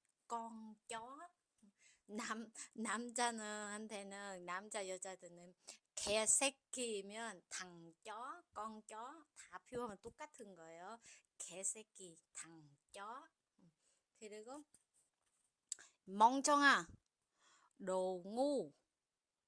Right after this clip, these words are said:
롱우, 번태야, Biến thái. Biến thái. Ờ, ai chửi bạn là phên thê à? Ừ, là chửi bạn là đồ biến thái, nói gì đó không ấy là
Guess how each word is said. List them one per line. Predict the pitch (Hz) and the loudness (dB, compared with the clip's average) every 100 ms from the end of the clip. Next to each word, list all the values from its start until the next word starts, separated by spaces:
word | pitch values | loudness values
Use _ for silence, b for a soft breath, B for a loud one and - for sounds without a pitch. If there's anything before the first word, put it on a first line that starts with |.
| _ - | _ -12
롱우, | 175 185 180 175 165 165 190 254 277 175 - _ _ _ _ _ B B B | -4 0 0 0 -4 -8 6 8 8 6 -4 _ _ _ _ _ B B B
번태야, | - 220 254 269 285 285 277 208 165 _ _ _ _ _ _ _ _ _ | 0 4 6 8 8 10 10 10 4 _ _ _ _ _ _ _ _ _
Biến | 208 240 294 392 | -6 -2 -2 -4
thái. | - - 254 285 370 403 - _ _ _ _ _ _ _ | -8 -6 -2 -2 -2 -4 -10 _ _ _ _ _ _ _
Biến | 196 226 262 330 381 - | -6 -4 -2 -4 -6 -4
thái. | - 247 269 339 359 _ b b b - | -4 -2 -2 -4 -8 _ b b b -12
Ờ, | 190 190 180 - b - | -10 -8 -10 -14 b -4
ai | 175 214 190 | -2 -2 -4
chửi | 185 226 | -10 -14
bạn | 214 165 185 | -16 -18 -20
là | 175 - - | -20 -18 -8
phên | 208 240 254 | -4 -2 -4
thê | 254 247 | -6 -8
à? | 214 175 _ | -6 -8 _
Ừ, | 202 175 160 - - | -20 -20 -20 -20 -18
là | 165 160 _ - | -18 -18 _ -10
chửi | 180 | -10
bạn | 180 170 | -10 -18
là | 165 | -18
đồ | 156 151 - | -20 -20 -10
biến | 202 262 | -4 -4
thái, | 285 220 226 277 | -4 -16 -16 -14
nói | 233 220 254 | -12 -10 -10
gì | 196 170 | -12 -12
đó | 180 196 | -16 -16
không | 208 208 | -20 -20
ấy | 214 | -20
là | 214 | -20